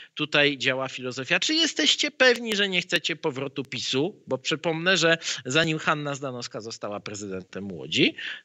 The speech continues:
to Łodzią rządził prezydent z pisu Jerzy Kropiwnicki. Rządził lepiej lub gorzej, natomiast, e, na pewno, e,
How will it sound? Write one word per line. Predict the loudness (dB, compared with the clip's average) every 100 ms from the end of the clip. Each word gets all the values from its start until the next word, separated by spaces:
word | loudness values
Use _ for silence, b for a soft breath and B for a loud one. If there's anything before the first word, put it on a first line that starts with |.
| _
to | 4 4 4 0 _ _ _ _
Łodzią | 0 0 4 2 2 -4 _
rządził | -6 -2 -2 0 -2 -4
prezydent | -8 0 2 2 2 0 -2 -10 _
z | -8
pisu | -6 -6 -4 -2 -2 -4 _
Jerzy | 0 4 4 4 0 B B B B 2
Kropiwnicki. | 2 6 4 4 2 2 0 0
Rządził | 0 2 2 2 -2 0
lepiej | 4 4 4 4 2 2 -6
lub | -6 -6 -8 -20 _ -18
gorzej, | -2 -2 0 2 0 0 B B B -6
natomiast, | 2 2 2 -4 0 -2 -2 -10 -8
e, | -8 -2
na | -2 0
pewno, | 0 -2 -6 -6 -6 -6 B B B
e, | -10